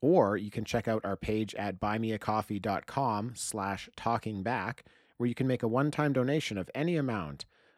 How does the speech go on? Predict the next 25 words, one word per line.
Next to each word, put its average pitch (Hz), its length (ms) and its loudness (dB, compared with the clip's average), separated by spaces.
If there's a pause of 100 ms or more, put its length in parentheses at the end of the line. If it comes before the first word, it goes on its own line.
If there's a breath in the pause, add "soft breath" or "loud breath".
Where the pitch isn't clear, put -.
(140)
or 113 920 4
feel 123 240 0
free 139 260 2
to 123 80 2
leave 120 240 2
a 104 80 0
positive 151 580 0
review 127 300 0
for 98 200 -4
us 82 220 -4
on 98 120 -4
iTunes. 85 680 -6 (640)
All 131 160 6
three 156 320 0
options 117 580 0
are 85 180 -4
great 107 340 -2
ways 117 240 0
to - 140 -12
show - 180 -4
your 110 160 0
support 98 460 -4
for 98 120 -6
the 90 120 -6
show. 76 400 -8